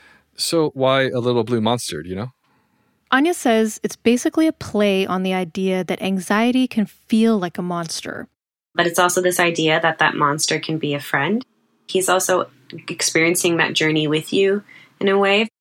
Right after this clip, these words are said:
Speaker 1: Also, at the bottom of this screen, right in the middle, there's a big red, really cartoony button. What's
Speaker 2: Mm.
Speaker 1: that for?
Speaker 2: Yeah, so Anya calls this button the rooter,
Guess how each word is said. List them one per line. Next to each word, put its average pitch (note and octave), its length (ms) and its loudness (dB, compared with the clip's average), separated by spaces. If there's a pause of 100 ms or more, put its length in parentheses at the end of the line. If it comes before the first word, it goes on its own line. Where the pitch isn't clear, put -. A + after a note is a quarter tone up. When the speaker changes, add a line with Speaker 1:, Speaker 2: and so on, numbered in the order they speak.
(120)
Speaker 1:
Also, G#3+ 380 0 (580)
at D#3 180 -4
the C#3 220 -2
bottom D#3+ 440 4
of C3 300 2
this B2 180 0
screen, A#2+ 580 -2
right C3 120 2
in D#3 80 -4
the B2+ 60 0
middle, G#2 480 0
there's G#2 360 -4
a A2+ 120 -6 (180)
big B2+ 460 0
red, G#2+ 640 0
really A2 220 -4
cartoony G#2 800 -4 (200)
button. E2+ 400 -6 (140)
What's E3+ 160 2
Speaker 2:
Mm. A3 40 4
Speaker 1:
that F#2 140 0
for? F#2+ 400 -12
Speaker 2:
Yeah, G#3+ 300 2
so F3+ 220 -4 (340)
Anya F4 280 4
calls B3+ 340 2
this A3+ 180 0
button F#3+ 440 0
the F3+ 120 -2
rooter, G#3 600 0